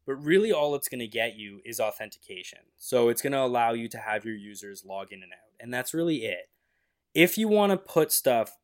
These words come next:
on top of that, in the idea of, um, holding more information that has to do about the user, but has nothing to do with authentication, what you would wanna do is create a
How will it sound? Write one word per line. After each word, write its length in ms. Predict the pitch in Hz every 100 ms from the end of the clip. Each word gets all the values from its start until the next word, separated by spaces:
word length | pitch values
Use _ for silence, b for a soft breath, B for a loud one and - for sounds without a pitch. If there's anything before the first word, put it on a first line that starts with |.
| -
on 260 | 117 113
top 500 | 107 - 151 156 185
of 160 | 127 98
that, 420 | 101 87 85 85 _ _ _ _ _ -
in 140 | 143
the 100 | 139
idea 340 | 131 127 165 156
of, 480 | 127 120 113 98 _ _ -
um, 520 | 110 104 98 95 87 _ _ _ -
holding 360 | 156 165 170 143
more 320 | 127 131 160
information 600 | 151 147 123 117 113 110
that 120 | 107 - -
has 280 | 131 143
to 120 | - 131
do 260 | 117 117
about 340 | 107 104 107 -
the 80 |
user, 540 | 98 98 117 156 202 233 _ _
but 120 | - 127
has 260 | 135 104
nothing 480 | 107 117 127 - 139
to 100 | -
do 140 | 123
with 100 | 113
authentication, 840 | 110 104 104 98 - 113 127 175 196 _ _ _
what 160 | 139 175
you 80 | 202
would 140 | 175
wanna 240 | 156 143
do 320 | 123 135 147 131
is 160 | 110
create 400 | - 113 113 110
a 120 | -